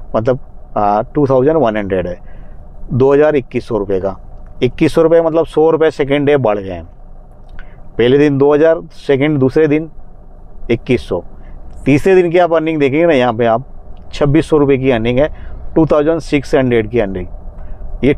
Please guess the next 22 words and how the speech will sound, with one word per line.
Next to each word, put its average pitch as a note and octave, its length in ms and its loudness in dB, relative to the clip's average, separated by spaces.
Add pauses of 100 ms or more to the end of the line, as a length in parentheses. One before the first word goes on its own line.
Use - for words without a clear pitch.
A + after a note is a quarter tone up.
(180)
total C#3+ 300 2
earning D#3 280 0
है, D#3 80 2
मैं D3 120 2
आपको C#3 220 -2
पहले C3+ 220 4
बता B2+ 160 4
दूं, C3+ 100 2
फिर C3+ 120 2
आप B2 120 2
मुझे B2+ 160 -2
comment B2 400 -2
करेंगे, B2 220 2
"आसिफ A#2 240 0
भाई, A#2 220 0 (420)
इसमें C#3 220 2
सीएनजी C3+ 420 2
निकाल B2+ 260 2
के G#2 140 0
है F#2+ 60 -2
क्या?" G2 220 -6 (600)
तो - 60 2